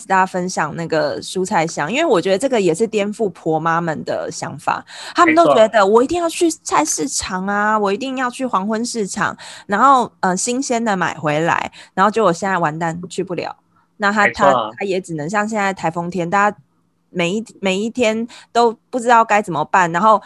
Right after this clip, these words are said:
Speaker 1: 终于想说：“啊，去买一下东西。”结果，啊，又不能去。像我家住内湖这边，我上-，我本来都是周末去卖场去逛一下，然后顺便买一些急-，急需要的东西。结果上礼拜突然新闻有没有？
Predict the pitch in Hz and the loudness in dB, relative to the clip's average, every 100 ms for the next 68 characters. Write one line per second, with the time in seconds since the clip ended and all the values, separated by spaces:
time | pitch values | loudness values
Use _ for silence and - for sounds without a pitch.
0 | - _ - 254 254 190 190 160 185 196 | -10 _ 0 2 2 0 -2 -2 0 2
1 | 208 233 202 131 190 185 165 170 170 165 | 2 0 -2 -2 -2 -2 -2 -2 -4 -4
2 | 170 160 - 160 - _ - 190 180 143 | -2 -2 -2 -10 -12 _ -6 -4 -4 -6
3 | 131 156 - - - - 160 170 196 202 | -6 -4 -2 -2 -4 -4 -2 2 0 0
4 | 185 175 156 139 151 147 143 - - - | -4 -2 -4 -4 -4 -4 -6 -8 -12 -8
5 | - 269 233 196 180 202 175 185 226 247 | -2 -2 0 0 0 0 0 0 0 -2
6 | - 185 202 196 165 - 196 170 180 160 | 2 2 2 0 -2 -2 -4 -2 -2 -4
7 | - - - _ - 175 156 180 147 147 | -6 -10 -12 _ -2 -2 2 0 0 -6
8 | - 156 - 165 170 180 165 127 98 165 | -2 -2 0 -2 -2 -4 -4 -4 -6 -4
9 | 165 165 - 151 143 - 160 170 - 180 | -4 -4 -6 -12 -12 -10 -8 -6 -2 2
10 | 156 143 143 160 - 117 - - - - | 4 2 -4 -6 -8 -10 -14 -20 -20 -20
11 | - 403 285 254 320 339 190 247 254 285 | 0 6 6 6 2 4 4 4 4 6
12 | 247 202 226 214 214 208 170 160 160 175 | 6 6 2 -2 0 2 2 2 2 4
13 | 165 - | 4 -2